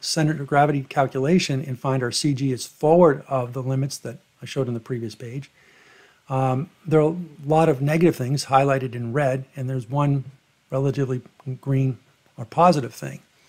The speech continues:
Um, the positive thing is the aircraft's more stable. In the event that the aircraft stalls, it's more easily able to recover from it. But that said, there's a lot of negatives,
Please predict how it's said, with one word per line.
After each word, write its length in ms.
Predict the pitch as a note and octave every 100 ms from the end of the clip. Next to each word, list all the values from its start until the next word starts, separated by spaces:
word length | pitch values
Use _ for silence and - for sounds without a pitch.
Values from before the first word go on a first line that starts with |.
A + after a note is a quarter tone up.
| - _ _ _
Um, 240 | C3 B2+ B2
the 60 |
positive 420 | - F#3+ G#3 E3+
thing 220 | - C3 C3+
is 120 | A#2
the 80 | C3+
aircraft's 380 | C3 C#3 B2+
more 160 | C3 B2
stable. 400 | - C3 A#2+ - _ _ _
In 140 | D3 D3
the 80 |
event 300 | C3 B2+ C3+
that 260 | C3+ - -
the 80 | C3+
aircraft 340 | A#2 B2+ A2+
stalls, 460 | - E3+ E3 D#3 D3
it's 240 | C#3 - _ _ _ -
more 180 | C3
easily 360 | B2+ C3 A#2 B2
able 180 | A#2+ A#2+
to 80 | A#2
recover 400 | A2+ - C#3 B2+
from 240 | C#3 C3+
it. 80 | D#3+ _ _ _ _ _ _
But 140 | E3 -
that 180 | E3
said, 180 | - D#3
there's 140 | C#3+ C3+
a 60 |
lot 180 | C3+ C3
of 100 | B2
negatives, 540 | B2 A#2+ A#2+ A#2+ -